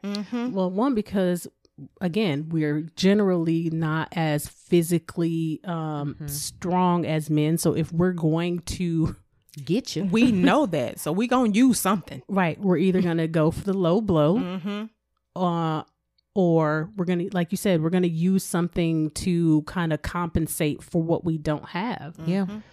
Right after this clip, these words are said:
Speaker 2: But of course, if it's the reverse and you see some dude pounding on a woman, everybody, everybody is coming for this dude.
Speaker 1: Mm-hmm.
Speaker 3: Mm-hmm.
Speaker 2: Now, I will put a disclaimer asterisk there.
Speaker 3: <laughs>
Speaker 2: We're not gonna talk about that in this session.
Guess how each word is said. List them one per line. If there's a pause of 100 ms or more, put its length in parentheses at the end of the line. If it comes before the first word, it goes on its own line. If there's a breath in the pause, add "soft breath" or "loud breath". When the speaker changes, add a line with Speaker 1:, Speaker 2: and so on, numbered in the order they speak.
(140)
Speaker 2:
But
of
course,
if
it's
the
reverse
and
you
see
some
dude
pounding
on
a
woman, (500)
everybody, (680)
everybody
is
coming
for
this
dude.
Speaker 1:
Mm-hmm.
Speaker 3:
Mm-hmm. (1000)
Speaker 2:
Now, (340 soft breath)
I
will (120)
put
a
disclaimer
asterisk
there. (180)
Speaker 3:
<laughs>
Speaker 2:
We're
not
gonna
talk
about
that
in
this
session.